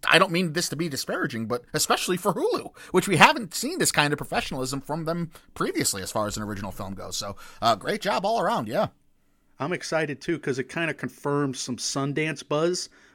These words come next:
Speaker 2: which makes
Speaker 1: Yeah.
Speaker 2: me wanna buy a few more Sundance movies or, you know, get my hands on a few more Sundance movies that we missed i-, i-, in the middle of January there while we're doing all our Oscar things. So this is a good,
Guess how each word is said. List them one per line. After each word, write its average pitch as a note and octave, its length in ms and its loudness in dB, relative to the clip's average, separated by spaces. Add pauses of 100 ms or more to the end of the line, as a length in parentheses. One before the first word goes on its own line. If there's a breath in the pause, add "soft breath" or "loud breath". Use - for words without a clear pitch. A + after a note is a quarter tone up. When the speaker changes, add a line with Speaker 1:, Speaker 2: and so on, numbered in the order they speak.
Speaker 2:
which B2 200 0
makes C3+ 220 2
Speaker 1:
Yeah. E3+ 160 12
Speaker 2:
me B2+ 60 0
wanna B2+ 480 4
buy C3 240 6
a A#2+ 80 6
few B2+ 220 -6
more B2 380 2
Sundance C3+ 540 -4
movies C3 480 -4
or, G#2+ 220 -4 (280 loud breath)
you C3 100 0
know, A2 300 -4
get C#3+ 180 -2
my B2 120 -2
hands C#3 320 -4
on B2 120 -2
a A2+ 40 -8
few C3 180 -6
more A#2+ 200 -4
Sundance A#2 520 -6
movies A2+ 300 -6
that A2+ 160 -6
we A2 120 -8
missed A2 400 -6 (300 soft breath)
i-, A2+ 40 -8
i-, A2 360 -6
in A2 120 -6
the G#2 60 -6
middle A#2 280 -2
of G2 80 -4
January A2 560 0
there G#2+ 220 0
while G#2 180 -2
we're G#2 120 -2
doing A2+ 200 -4
all G#2 160 -4
our G2+ 120 -4
Oscar A2+ 340 -2
things. G2 340 -10
So A2 120 -8
this C3+ 180 -4
is C#3+ 100 -8
a B2+ 60 0
good, B2+ 320 6